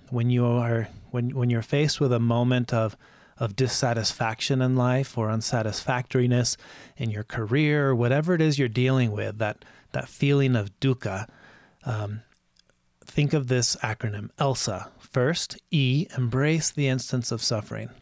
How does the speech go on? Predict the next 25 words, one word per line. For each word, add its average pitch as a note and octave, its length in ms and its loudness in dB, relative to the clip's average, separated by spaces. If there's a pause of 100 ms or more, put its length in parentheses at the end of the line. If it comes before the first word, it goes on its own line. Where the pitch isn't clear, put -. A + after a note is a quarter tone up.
Accept - 380 -2
that - 180 -4
this B2+ 220 0
is D3+ 180 0 (140)
what B2+ 200 -2
you A#2+ 300 0
are A2 320 -2
actually A#2 420 -4
feeling. C3 440 0 (560)
Let C3+ 240 2
go C3 180 2
of C#3 160 2
the C3 100 2
reactive A2+ 540 0
pattern. A2+ 540 -2 (600)
And B2+ 80 0
remember, C#3 300 4
the A#2 140 2
reactive B2 520 0
pattern C#3 580 0 (320)
is, B2+ 420 2 (320)
it's, - 320 -4 (240)
the C3+ 160 0
example C3 500 2
is, A#2+ 160 2